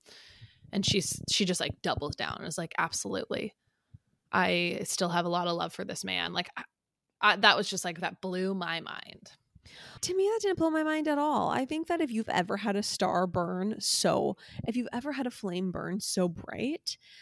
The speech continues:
Speaker 2: I don't think, I think it's pretty hard to just blow it out
Speaker 1: I just can't,
Speaker 2: completely.
Speaker 1: I just can't figure her out. I can't figure out what her, what her end game is.
Speaker 2: I think her end game is to somehow rehabilitate her life, which has been completely,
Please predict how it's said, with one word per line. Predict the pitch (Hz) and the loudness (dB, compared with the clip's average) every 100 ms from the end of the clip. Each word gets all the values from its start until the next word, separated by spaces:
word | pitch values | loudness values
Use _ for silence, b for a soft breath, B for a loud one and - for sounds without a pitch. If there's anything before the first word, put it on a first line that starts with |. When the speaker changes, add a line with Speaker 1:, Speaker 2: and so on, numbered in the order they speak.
| B - | B 2
Speaker 2:
I | 240 | 2
don't | 302 | 4
think, | 302 269 | 0 0
I | 233 | 0
think | 262 262 | 2 0
it's | - | 0
pretty | 226 202 | 0 2
hard | 185 165 | 2 0
to | 170 | 0
just | 170 160 | -4 -4
blow | 151 147 | -4 -2
it | |
out | - - - | -4 -6 -6
Speaker 1:
I | |
just | 180 | -6
can't, | 202 - | -4 -4
Speaker 2:
completely. | - 50 | -4 0
Speaker 1:
I | 285 | 0
just | 381 - | 0 0
can't | 427 254 | 0 0
figure | - 220 208 | 0 2 2
her | 185 - | -2 -2
out. | 143 - - _ 202 | -4 -4 -10 _ -8
I | |
can't | - 403 | -4 -2
figure | 277 233 208 | -2 2 2
out | |
what | - 180 | 2 -2
her, | 185 170 160 156 | -2 -2 -2 -4
what | 190 | -6
her | - | -6
end | - 180 | -6 -6
game | - - - - | -8 -8 -10 -14
is. | - - - _ _ _ _ _ _ _ _ - B B B B _ | -12 -12 -14 _ _ _ _ _ _ _ _ -20 B B B B _
Speaker 2:
I | 220 | 4
think | 226 240 | 4 0
her | - 214 - | 0 -2 2
end | 196 220 | 4 4
game | 202 170 165 165 - _ | 4 2 0 -4 -8 _
is | 196 170 - | 0 0 -2
to | - 180 170 - | 2 2 2 -4
somehow | - 185 185 175 170 170 | -2 0 0 -2 -2 -4
rehabilitate | 190 302 160 170 170 180 185 | -2 -2 -2 -2 -2 -4 -6
her | 170 | -6
life, | - - - - - | -4 -4 -4 -8 -6
which | 185 - | -2 -2
has | |
been | 160 - | -2 0
completely, | 196 170 - 180 - 165 160 - | 0 0 0 -2 0 -2 -2 -4